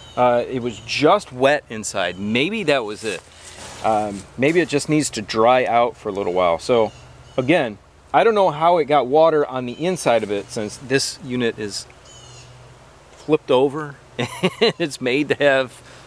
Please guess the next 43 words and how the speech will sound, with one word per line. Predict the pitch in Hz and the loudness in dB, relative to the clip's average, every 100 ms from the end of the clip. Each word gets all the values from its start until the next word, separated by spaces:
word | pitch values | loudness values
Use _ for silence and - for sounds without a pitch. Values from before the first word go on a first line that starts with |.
| - - - - - - - | -20 -20 -20 -20 -20 -18 -10
and | 135 131 | -8 -2
be | 180 | 0
outside. | 160 - 202 - | 0 2 0 -2
So | - 156 | -8 -6
I | 156 | -2
don't, | 160 190 | -2 0
I | 143 | 0
just | 139 131 | 0 -2
don't | 131 107 | -4 0
get | 117 | 0
it. | 104 - - - | 0 -4 -18 -12
I | 127 220 | -4 0
gotta | 220 147 | 0 2
call | 165 139 | 0 0
Mighty | 131 127 | 0 -2
Mule | 120 113 101 | -2 -2 -4
'cause | - 107 - | -6 -10 -10
I | - 107 | -6 -4
believe | 110 160 226 | -2 0 2
I | 196 127 - - | 2 2 -4 -2
first | 175 147 - - - - | 2 2 0 -16 -20 -6
did | 120 147 143 123 113 | 2 4 4 0 -6
the | 107 104 101 | -6 -4 0
warranty | 117 147 120 - 107 | 2 2 0 -4 -6
on | 95 90 | -4 -4
it, | 87 - - - - - - - - 107 | -6 -8 -18 -20 -20 -20 -18 -18 -12 -4
uh, | 104 101 101 101 | 0 0 2 0
but | 98 120 117 - - - - - - - | -2 2 2 2 -6 -20 -20 -20 -20 -6
this | 123 | -4
should | - 92 | -4 -2
last | 98 98 82 - | 0 0 -2 -10
way | 90 87 | -8 -6
longer | 85 85 80 | -6 -8 -10
than | 82 | -10
that. | 87 78 | -10 -2
Those | 170 147 151 | -2 0 2
old | 165 156 | 2 2
Mighty | 160 160 | 0 2
Mules | 160 160 151 | 2 0 0
over | 151 147 | 0 2
there | 151 151 147 - - - | 4 2 0 -10 -18 -2
lasted | 120 135 - 110 | 0 0 -6 -14
for | - 113 107 104 98 92 | -10 -6 -2 0 -2 -4